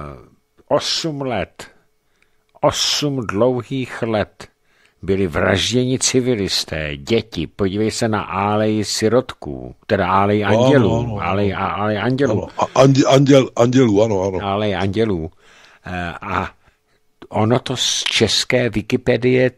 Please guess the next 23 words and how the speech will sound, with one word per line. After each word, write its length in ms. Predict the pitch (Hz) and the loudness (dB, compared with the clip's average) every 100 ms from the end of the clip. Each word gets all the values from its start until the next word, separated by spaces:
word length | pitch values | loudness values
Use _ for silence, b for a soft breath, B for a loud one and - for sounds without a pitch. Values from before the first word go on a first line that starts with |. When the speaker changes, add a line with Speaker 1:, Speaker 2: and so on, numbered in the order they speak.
| _ | _
Speaker 1:
tento 400 | 110 110 107 113 | -4 -2 -2 -4
pojem 480 | 92 - 104 117 123 | -2 0 2 2 0
zmizel. 680 | 113 98 101 127 - 67 - - - b b b b b _ | -2 -2 -2 -2 -4 -6 -8 -12 -16 b b b b b _
Osm 560 | - 113 - - 160 156 | -2 0 0 0 0 -2
Speaker 2:
Tak. 160 | 139 | -2
Speaker 1:
let 440 | 139 151 - - - _ _ - | 0 0 -2 -12 -20 _ _ -8
a 20 | |
nikdo 800 | 107 104 117 175 165 151 139 131 | -4 -2 -2 -2 0 0 2 2
na 160 | 117 135 | 2 0
světě 560 | - 143 147 - 135 | -2 -2 -4 0 0
neřekl 640 | 131 127 131 - 139 - 139 | 0 2 2 2 -2 -2 -4
ani 340 | 120 113 120 120 | -2 -4 -4 -2
jediné 520 | 117 104 120 113 117 110 | -2 0 -2 -2 -2 -2
slovo. 720 | - - 87 82 64 60 - _ _ | -2 0 0 0 -2 -10 -14 _ _
Proč? 440 | 101 76 - - - _ _ _ _ _ _ _ _ - | 0 0 -6 -14 -16 _ _ _ _ _ _ _ _ -6
Protože 460 | 90 - 90 113 | -6 -2 -2 0
to 180 | - 101 - - | 0 -2 -4 -10
umírali 600 | 98 104 107 107 110 87 | -6 -2 0 0 0 -2
lidé, 640 | 80 82 92 95 98 117 - _ | 0 0 0 0 -2 -4 -10 _
které, 640 | - - 95 101 95 80 67 | -18 -2 0 2 0 -2 -6
kteří 400 | - 101 92 92 | 0 2 2 -2
nikoho 760 | 85 95 110 - - 117 120 127 | -2 0 0 2 4 4 4 0
z 200 | - | -4